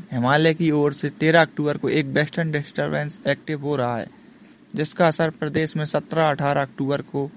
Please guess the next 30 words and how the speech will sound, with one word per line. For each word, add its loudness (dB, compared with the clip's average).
रहेगा। 0
इस 2
वजह 4
से 0
ग्वालियर, 4
चंबल -2
संभाग 0
के -6
सभी 4
जिलों 4
में -4
बारिश 4
होने -2
का 2
आसार 0
है। -2
सागर 4
संभाग -2
के -6
कुछ -4
हिस्सों -2
में 0
हल्की 0
बारिश 2
हो 0
सकती -2
है। -2
अक्टूबर 0
में 0
बारिश -2